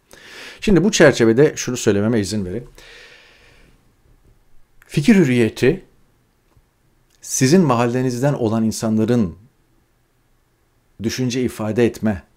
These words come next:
özgürlüğünü savunmak değildir. Siz zaten o fikirleri savunuyorsunuz.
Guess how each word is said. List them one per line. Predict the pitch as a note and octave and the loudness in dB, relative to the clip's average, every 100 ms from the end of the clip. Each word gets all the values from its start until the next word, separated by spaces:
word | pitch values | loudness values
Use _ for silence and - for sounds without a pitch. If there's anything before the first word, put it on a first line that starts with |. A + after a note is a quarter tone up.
| - | -6
özgürlüğünü | A2 F2+ G#2+ G2 G#2+ | -6 -2 -4 -2 -4
savunmak | G#2+ G#2+ G2+ G#2 G2 - | -2 -4 -4 -6 -8 -4
değildir. | A#2 F#2+ - - - _ _ _ | -2 -2 -8 -20 -20 _ _ _
Siz | - C3 | -8 -4
zaten | D3+ C#4 B3 | -2 0 0
o | F3+ | -2
fikirleri | - - G2 F#2+ F#2+ F#2+ - | -2 -6 -4 -4 -6 -8 -14
savunuyorsunuz. | - F#2+ F2 E2+ - F2 E2+ | -8 -8 -8 -12 -16 -18 -20